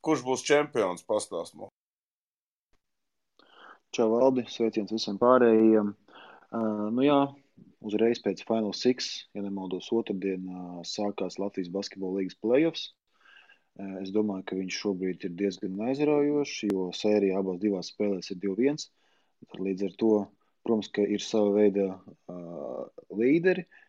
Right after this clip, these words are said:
Speaker 2: bet tai pašā laikā tās komandas, kas bija nomināli otrajās vietās, no viņas neatpaliek, jo gan, ā, šodien, gan vakar,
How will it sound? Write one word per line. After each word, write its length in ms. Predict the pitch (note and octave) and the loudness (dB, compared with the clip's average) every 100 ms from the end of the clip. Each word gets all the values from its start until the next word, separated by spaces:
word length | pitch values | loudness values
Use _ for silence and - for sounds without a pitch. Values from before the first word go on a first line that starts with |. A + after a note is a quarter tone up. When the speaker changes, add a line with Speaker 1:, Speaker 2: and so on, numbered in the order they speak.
| _ | _
Speaker 2:
bet 380 | G#2+ G#2+ A2+ A2 | -2 4 4 4
tai 120 | A2+ | 2
pašā 320 | G#2 A#2+ - G2+ | 2 0 0 2
laikā 400 | G#2+ A2+ G#2 F#2 | 2 0 -2 -2
tās 200 | G#2 F#2+ | -2 -4
komandas, 420 | - G#2+ G2 F#2 - | -4 -4 -4 -6 -8
kas 120 | F#2+ | -6
bija 160 | F2+ G2 | -2 -2
nomināli 560 | G#2+ G2 F#2+ F#2 F#2+ A#2 | 0 -2 -4 -4 -2 -2
otrajās 400 | B2 A2+ G2 G#2+ | 0 0 0 0
vietās, 400 | G#2 G2 F2+ - | 0 0 -4 -8
no 120 | F#2+ | -10
viņas 260 | F#2+ F2 - | -8 -10 -14
neatpaliek, 800 | A#2 - A#2 A#2 G#2+ - G2+ F#2+ - | -18 -14 -10 -10 -8 -4 -2 -4 -8
jo 180 | F#2+ F2 _ _ _ _ | -14 -14 _ _ _ _
gan, 320 | G#2+ G2+ G2+ G2 | -6 -4 -2 -4
ā, 120 | F#2+ F#2 | -4 -6
šodien, 640 | F2+ - - A#2+ G#2+ G2 G2 | -6 -4 2 2 4 2 0
gan 160 | G2 | -2
vakar, 300 | G#2 B2 G#2 | -2 -2 -4